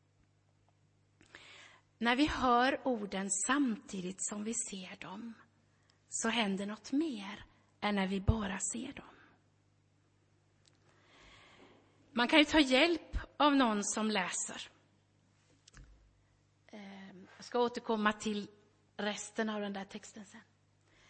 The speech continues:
Christer var ju inne på det här att det finns god hjälp på internet. Man kan söka på till exempel Bibeln uppläst och få en massa bra förslag. Där man kan ladda hem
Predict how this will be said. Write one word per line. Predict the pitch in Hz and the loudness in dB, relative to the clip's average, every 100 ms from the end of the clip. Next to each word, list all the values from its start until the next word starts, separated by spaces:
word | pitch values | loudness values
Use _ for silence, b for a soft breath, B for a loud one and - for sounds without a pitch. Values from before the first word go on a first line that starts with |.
| b b b b b - | b b b b b 4
Christer | 269 - 240 | 6 6 6
var | 233 | 8
ju | 226 | 8
inne | 226 208 208 | 6 4 2
på | 226 196 | 2 4
det | 202 | 4
här | 196 190 | 4 2
att | 208 - | 0 -6
det | 220 | -8
finns | 220 214 - | -4 -4 -2
god | 196 190 | -4 -2
hjälp | 196 220 294 - | 0 0 -2 -8
på | 208 | -6
internet. | 202 190 190 220 - - _ _ - B B B B 285 | -4 -4 -6 -6 -8 -18 _ _ -20 B B B B -2
Man | 214 226 | 4 4
kan | 240 254 262 247 - - - - | 8 8 8 4 -6 -14 -2 6
söka | 302 269 - 220 | 8 8 6 4
på | 277 | 6
till | 277 294 | 4 2
exempel | - 262 233 226 | 4 2 4 0
Bibeln | 226 240 208 196 202 | 0 -2 0 0 0
uppläst | 208 262 - 190 214 370 - - - - _ - | 0 -4 -2 0 0 -2 -6 -10 -16 -18 _ -6
och | 233 | -2
få | 240 220 | 2 2
en | 214 | 4
massa | 226 - 220 | 2 0 -2
bra | 226 220 202 | 2 2 0
förslag. | 208 - 202 - 208 - _ _ B B B B B B | -2 -4 -4 -8 -16 -20 _ _ B B B B B B
Där | 214 | 2
man | 214 | 4
kan | 214 214 | 4 4
ladda | 208 196 214 | 4 4 2
hem | 196 196 294 | 4 2 2